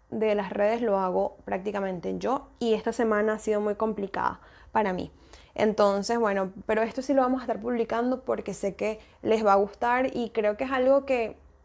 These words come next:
fue censurado y que tiene que ser visto, que tiene que ser conocido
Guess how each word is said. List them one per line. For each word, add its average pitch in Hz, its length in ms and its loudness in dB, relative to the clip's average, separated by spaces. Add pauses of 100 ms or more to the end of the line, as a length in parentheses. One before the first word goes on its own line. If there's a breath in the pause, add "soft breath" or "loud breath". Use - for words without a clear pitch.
(340)
fue 247 280 4
censurado 233 840 2 (600 soft breath)
y 220 420 2
que 208 140 0
tiene 226 260 -2
que - 100 -4
ser 202 380 -2 (680)
visto, 220 440 0
que 196 100 -4
tiene 196 200 -6
que 240 100 -4
ser 208 220 -8
conocido 214 800 -2